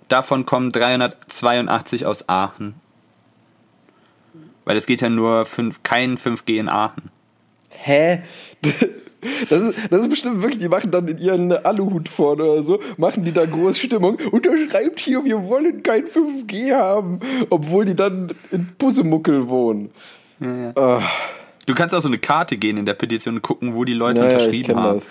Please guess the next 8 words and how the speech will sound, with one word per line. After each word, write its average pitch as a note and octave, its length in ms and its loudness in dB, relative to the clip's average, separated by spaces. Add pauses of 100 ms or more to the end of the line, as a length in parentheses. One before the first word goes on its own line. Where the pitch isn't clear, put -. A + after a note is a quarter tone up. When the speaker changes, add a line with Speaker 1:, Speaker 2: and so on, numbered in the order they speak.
(140)
Speaker 1:
Es - 80 -6
haben D3+ 220 2
selbst C3+ 260 0
Leute C3 320 2
aus A2+ 160 -4
Spanien A2+ 540 0
unterschrieben. F#2+ 760 -6 (200)
Speaker 2:
Oh - 200 -10